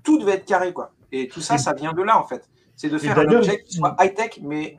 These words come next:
Speaker 1: avec les critères des années quatre-vingts.
Speaker 2: Et d'ailleurs, il me semble que, que Uemura a aussi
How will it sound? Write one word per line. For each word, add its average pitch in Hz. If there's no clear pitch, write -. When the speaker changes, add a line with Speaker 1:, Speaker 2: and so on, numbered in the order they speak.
Speaker 1:
avec 160
les 180
critères 180
des 151
années 151
quatre-vingts. 139
Speaker 2:
Et 160
d'ailleurs, 165
il 139
me 139
semble 196
que, 135
que 131
Uemura 147
a -
aussi 180